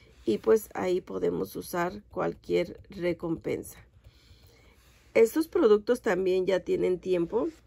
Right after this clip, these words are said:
que son, eh, de los productos de los, mm, Bis y también de los Crest, hay diferentes. Y estos dice que gastando diez dólares te da una Catalina de cinco.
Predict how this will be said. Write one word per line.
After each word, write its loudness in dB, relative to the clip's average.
que -4
son, -2
eh, 0
de 0
los 0
productos -2
de 0
los, 0
mm, -2
Bis -4
y -4
también -2
de -2
los -2
Crest, -2
hay 0
diferentes. -4
Y 0
estos 2
dice -2
que -10
gastando -2
diez -2
dólares -2
te -4
da -2
una -2
Catalina -6
de 0
cinco. -4